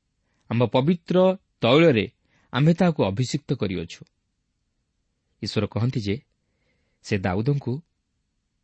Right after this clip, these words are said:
ଅଭିଷିକ୍ତ କରିବା ସମୟରେ ଯାହା ତାହାଙ୍କ ନିକଟରେ ପ୍ରତିଜ୍ଞା କରିଥିଲେ, ତାହା ସେ ସଫଳ କରିବେ। ଈଶ୍ୱର ଦାଉଦଙ୍କ ନିକଟରେ ଯାହା ପ୍ରତିଜ୍ଞା କରିଥିଲେ, ତହିଁରେ ସେ ସ୍ଥିର ରୁହନ୍ତି।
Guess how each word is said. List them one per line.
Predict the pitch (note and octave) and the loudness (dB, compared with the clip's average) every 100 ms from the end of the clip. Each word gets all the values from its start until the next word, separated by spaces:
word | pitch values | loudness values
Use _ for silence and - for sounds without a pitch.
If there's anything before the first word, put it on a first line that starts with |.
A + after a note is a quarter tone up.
| _ | _
ଅଭିଷିକ୍ତ | A2 G#2 G#2 G#2+ - | -4 -4 -6 -8 -2
କରିବା | A2 G2+ G2 G2+ | -2 0 0 -2
ସମୟରେ | - A2+ C#3+ B2 A#2 | -2 -4 -2 -2 -2
ଯାହା | A2 G#2+ G#2 C3 | -2 -2 0 0
ତାହାଙ୍କ | C#3 A2 G2+ A2 | -2 -2 -4 -2
ନିକଟରେ | G#2+ G2 - A2 A2+ A2+ | 0 -2 -2 -6 -2 -2
ପ୍ରତିଜ୍ଞା | A2 G2+ - G#2+ G#2 | 0 -4 -6 -6 -4
କରିଥିଲେ, | G2+ B2 E3 D#3+ D3+ | -2 -2 0 2 2
ତାହା | C#3+ G#2+ G2+ | 2 0 0
ସେ | G#2+ | -4
ସଫଳ | F#2+ G2 - F#2 | -6 -6 -6 -8
କରିବେ। | A2 A#2+ - _ _ _ _ _ _ _ _ _ _ _ | -8 -12 -16 _ _ _ _ _ _ _ _ _ _ _
ଈଶ୍ୱର | A2+ - - B2 | -4 -2 0 2
ଦାଉଦଙ୍କ | G2+ F#2+ G#2+ A2 | 2 2 0 -2
ନିକଟରେ | A2 A2 A2 A#2 A2 | -2 -2 -2 0 0
ଯାହା | G#2+ G2 | 0 -4
ପ୍ରତିଜ୍ଞା | - G2+ G#2+ G#2 | -4 -6 -4 -4
କରିଥିଲେ, | G#2+ D3+ F3 C#3+ D#3+ - _ _ _ _ _ _ _ | -2 -2 0 0 -2 -6 _ _ _ _ _ _ _
ତହିଁରେ | A#2 C3 C#3 | 2 2 2
ସେ | - | -2
ସ୍ଥିର | - - A#2 | -6 -2 0
ରୁହନ୍ତି। | D#3+ A#2 F2+ - | 0 -2 -6 -10